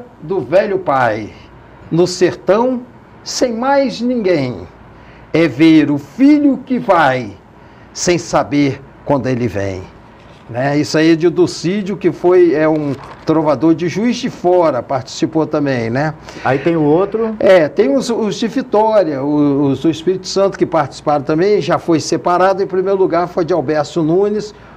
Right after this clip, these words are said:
Speaker 1: "Ontem abraçaste-me tanto, beijaste-me ardentemente, que causou-me até um espanto,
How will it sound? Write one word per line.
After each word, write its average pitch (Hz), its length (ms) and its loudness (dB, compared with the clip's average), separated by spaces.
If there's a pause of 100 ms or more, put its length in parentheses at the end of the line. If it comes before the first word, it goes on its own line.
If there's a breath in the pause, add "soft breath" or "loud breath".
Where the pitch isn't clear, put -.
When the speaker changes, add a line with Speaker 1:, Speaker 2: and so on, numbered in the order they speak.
(140 loud breath)
Speaker 1:
"Ontem 285 880 2 (200)
abraçaste-me 226 1120 -4 (140)
tanto, 127 840 -2 (560 loud breath)
beijaste-me 226 1120 0 (480 loud breath)
ardentemente, 139 1400 -2 (480 loud breath)
que 294 140 2
causou-me 285 880 4
até 269 440 2
um 330 160 2
espanto, 165 960 -2